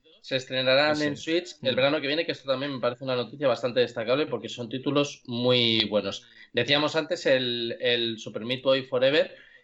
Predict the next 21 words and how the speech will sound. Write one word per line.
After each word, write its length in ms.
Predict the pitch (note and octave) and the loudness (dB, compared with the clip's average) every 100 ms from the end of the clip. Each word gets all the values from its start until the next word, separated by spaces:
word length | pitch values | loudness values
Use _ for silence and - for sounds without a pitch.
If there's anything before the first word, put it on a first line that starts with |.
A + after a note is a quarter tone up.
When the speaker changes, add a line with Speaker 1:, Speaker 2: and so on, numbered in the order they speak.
| _ - | _ -8
Speaker 1:
que 80 | |
estará 320 | B2 B2+ A#2+ C3+ | -6 -2 2 2
disponible 380 | C3 C3 B2+ B2 | 0 -4 -4 -6
en 40 | |
Switch 220 | C#3+ C3+ | -6 -6
el 80 | A#2 | -4
veintitrés 480 | A2+ A2+ A2 A#2 G#2+ | -6 -10 -8 -6 -2
de 320 | A2+ A2+ A2+ | -2 0 -2
diciembre, 380 | A2 A2 D3+ A#2 | -2 -2 -2 -2
que 80 | G2+ | -4
también 340 | - G2 G#2 | -4 -2 -2
salió 300 | G#2 G#2 G2+ | -4 0 2
otra 180 | G2+ G#2 | 2 2
vez 220 | G#2+ - | 2 0
en, 140 | G2+ F#2+ | -2 2
lo, 280 | F#2 - | 4 4
en 280 | - F#2+ F#2+ | 2 -2 -2
el 140 | G2+ G2 | -4 -4
Nintendo 360 | G2 G#2 G#2 | 0 0 0
Indie 160 | G2+ G2+ | 0 2
World, 240 | A#2+ - | 2 0